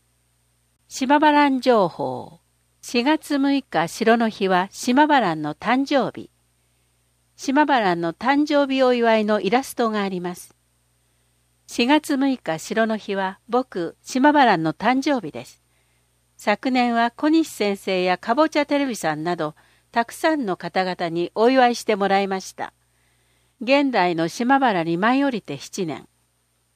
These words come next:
今年で何歳になったのか、自分でもよく覚えていないけれど、いくつになっても誕生日は嬉しいね。島原守護神島原の部屋。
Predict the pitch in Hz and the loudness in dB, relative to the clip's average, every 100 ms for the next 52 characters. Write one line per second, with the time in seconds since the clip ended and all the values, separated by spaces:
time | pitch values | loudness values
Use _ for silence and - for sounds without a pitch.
0 | _ - 214 262 - 254 254 262 311 - | _ -8 0 0 0 0 2 2 0 0
1 | 226 165 160 208 - 165 143 - 143 151 | -2 -2 -2 -4 -4 -8 -8 -8 -10 -12
2 | _ _ _ _ _ 196 214 269 254 262 | _ _ _ _ _ -4 0 0 0 0
3 | 254 285 294 214 196 254 285 - 190 180 | 0 0 0 0 2 2 2 0 -2 0
4 | 202 202 - 190 156 - - _ _ _ | -2 -4 -4 -6 -6 -10 -18 _ _ _
5 | _ _ _ _ _ - 269 - 277 220 | _ _ _ _ _ -4 -4 -2 -4 -2
6 | 196 190 196 - 170 170 - 240 277 294 | -2 -2 -4 -6 -4 -4 -2 0 2 2
7 | 285 208 170 180 233 269 - 262 196 208 | 2 2 2 2 2 0 -2 -2 -2 -2
8 | 262 _ _ _ _ _ _ _ _ _ | -4 _ _ _ _ _ _ _ _ _
9 | _ _ _ _ _ _ _ _ _ _ | _ _ _ _ _ _ _ _ _ _
10 | _ _ _ _ _ _ - 247 285 302 | _ _ _ _ _ _ -2 2 4 6
11 | 294 285 262 254 233 165 151 147 - 240 | 4 0 -2 -2 -2 -4 -6 -4 0 2
12 | 294 240 160 120 127 - 156 151 160 | 4 2 0 -6 -10 -8 -4 -2 -4